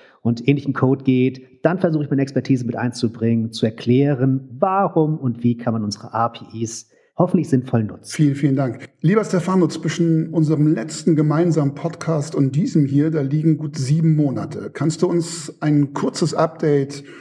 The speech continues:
Speaker 2: zu den Rückmeldungen geben, die es bisher gegeben hat?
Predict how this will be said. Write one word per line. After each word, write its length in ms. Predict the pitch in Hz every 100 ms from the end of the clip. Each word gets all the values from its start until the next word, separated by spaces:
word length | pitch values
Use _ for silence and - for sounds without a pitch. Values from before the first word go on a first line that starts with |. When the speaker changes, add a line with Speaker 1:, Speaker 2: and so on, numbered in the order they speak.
| - -
Speaker 2:
zu 140 | - 151
den 100 | 131
Rückmeldungen 680 | 131 190 160 151 147 143 139
geben, 340 | 139 131 131 -
die 100 | 143
es 140 | 123
bisher 300 | - 175 160
gegeben 500 | 160 127 160 170 160
hat? 220 | 117 156